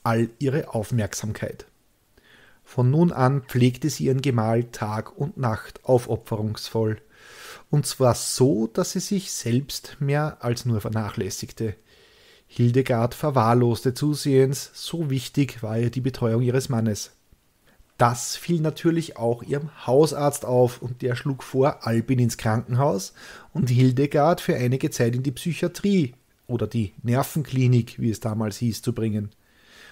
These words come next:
Doch die neunundvierzigjährige lehnte das entschieden ab.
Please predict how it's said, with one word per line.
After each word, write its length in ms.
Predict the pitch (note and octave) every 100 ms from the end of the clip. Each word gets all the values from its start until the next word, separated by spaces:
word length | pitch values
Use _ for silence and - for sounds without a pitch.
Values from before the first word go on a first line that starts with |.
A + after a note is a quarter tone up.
| - -
Doch 160 | D#3 -
die 100 | E3+
neunundvierzigjährige 1400 | C#3+ C3+ A#2+ B2+ C3 A#2+ A2+ A#2+ - B2 A#2 B2+ B2+
lehnte 440 | A2+ A2+ B2 B2 D3
das 200 | A2 -
entschieden 600 | A#2 - - C3+ C#3 -
ab. 300 | A2+ -